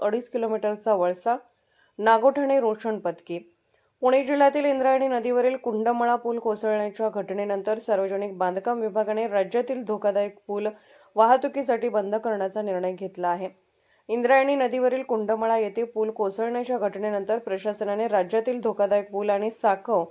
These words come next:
छोटे पूल बंद करण्याचा निर्णय घेतला आहे. या धर्तीवर सार्वजनिक बांधकाम विभागाच्या अखत्यारीतील तसेच खाजगी उपकरणातून बांधलेले पूल देखील तपासले जाणार आहेत.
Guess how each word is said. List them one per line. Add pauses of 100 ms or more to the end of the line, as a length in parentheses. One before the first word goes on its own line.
(720)
छोटे
पूल
बंद
करण्याचा
निर्णय
घेतला
आहे. (340)
या
धर्तीवर (380)
सार्वजनिक
बांधकाम
विभागाच्या
अखत्यारीतील (460)
तसेच (140)
खाजगी
उपकरणातून
बांधलेले
पूल
देखील
तपासले
जाणार
आहेत.